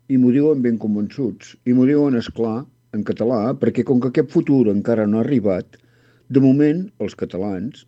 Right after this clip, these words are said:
així, en general, continuem parlant en la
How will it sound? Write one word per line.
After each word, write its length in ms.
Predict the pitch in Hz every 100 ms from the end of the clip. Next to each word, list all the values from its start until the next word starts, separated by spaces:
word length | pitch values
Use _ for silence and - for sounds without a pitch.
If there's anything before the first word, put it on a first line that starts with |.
| -
així, 240 | 87 113 95 87 -
en 160 | 82 82
general, 540 | 80 87 92 78 135 - - _
continuem 560 | - 127 127 127 131 131
parlant 460 | 127 117 123 147 165 -
en 140 | 104
la 100 | 98